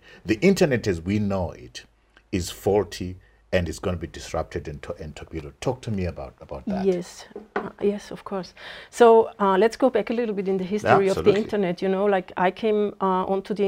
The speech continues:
Speaker 2: internet in nineteen ninety-seven. I had my first email at home and, and internet connection, and I was like, "Wow," blown away, you know.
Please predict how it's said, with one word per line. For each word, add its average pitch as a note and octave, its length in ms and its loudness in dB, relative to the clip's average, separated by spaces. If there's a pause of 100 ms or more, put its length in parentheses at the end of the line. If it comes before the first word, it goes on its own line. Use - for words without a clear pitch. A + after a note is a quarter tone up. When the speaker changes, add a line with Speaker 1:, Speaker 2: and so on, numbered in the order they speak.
Speaker 2:
internet G3+ 340 -2
in G3+ 100 0
nineteen G3 320 -2
ninety-seven. G3 640 -4
I G3+ 100 -2
had F#3+ 200 -6
my F#3+ 140 -4
first G3+ 340 -4
email A3 500 0
at F#3 100 -8
home G3+ 420 -4
and, F#3 360 -2
and F3+ 220 -2
internet G3+ 460 -4
connection, G3 480 -2
and F#3 180 -2
I F3+ 60 0
was E3+ 160 -4
like, E3 200 -4
"Wow," D#3 380 0
blown F3 240 0
away, F3 240 0 (100)
you F#3 40 0
know. F3 240 -2